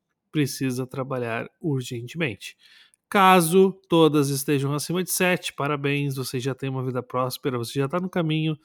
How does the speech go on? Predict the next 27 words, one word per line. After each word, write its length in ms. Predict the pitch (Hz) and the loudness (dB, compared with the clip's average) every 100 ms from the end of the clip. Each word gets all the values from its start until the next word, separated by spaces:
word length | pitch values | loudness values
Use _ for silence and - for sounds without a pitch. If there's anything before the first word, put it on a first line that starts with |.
| _ _ _ _ | _ _ _ _
mas 300 | 160 156 151 | -4 -2 -2
podemos 460 | - 151 135 135 135 | -4 -4 -2 -4 -6
continuar 480 | 143 123 127 123 123 | -8 -8 -6 -6 -4
nossa 200 | 117 139 | -4 -4
evolução 680 | 135 180 180 - 160 156 - _ _ - | -2 -2 -2 0 0 -2 -6 _ _ -6
escutando 580 | 175 - 147 - 135 131 | -4 -2 -4 -2 -4 -4
aqui 200 | 123 135 | -6 -6
o 80 | 131 | -6
podcast 720 | - 131 131 - 117 113 - | -4 -4 -4 -8 -8 -6 -10
Cristiano 360 | - - 165 | -12 -6 -4
Kunzel 440 | 170 - 135 120 131 | -4 -6 -6 -4 -6
Vida 180 | 123 123 | -6 -8
Plena. 380 | - 104 95 _ _ _ _ | -8 -10 -12 _ _ _ _
Caso 260 | - 165 156 | -4 -2 -2
contrário, 580 | 160 131 135 131 139 127 | -4 -2 0 2 2 0
você 240 | 113 - | -4 -8
precisa 540 | 156 131 - 135 131 | -6 -8 -6 -4 -4
sim 340 | 123 - 131 135 - - - - | -4 -6 -8 -8 -14 -20 -14 -8
escutar, 640 | 147 - 120 - 135 135 | -6 -6 -8 -4 -4 -4
porque 360 | - 123 - | -6 -8 -2
eu 120 | 147 139 | -2 -2
sei 340 | - 143 139 | -2 -2 -2
que 160 | 139 139 | -4 -8
eu 60 | |
posso 400 | 135 120 117 - | -6 -6 -6 -8
te 120 | - 117 | -10 -8
ajudar 360 | 113 113 101 | -8 -8 -10